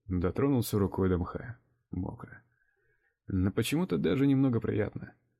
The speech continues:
Лес стал приятнее по атмосфере после прихода зеленой поросли.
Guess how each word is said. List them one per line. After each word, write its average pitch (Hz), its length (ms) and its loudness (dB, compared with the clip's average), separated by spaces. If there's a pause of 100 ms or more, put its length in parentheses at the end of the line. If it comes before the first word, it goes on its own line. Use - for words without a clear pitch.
(220)
Лес 165 240 2
стал 151 200 4
приятнее 139 520 4
по 92 120 0
атмосфере 104 520 2
после - 280 -2
прихода 95 400 2
зеленой 87 380 0
поросли. - 460 -10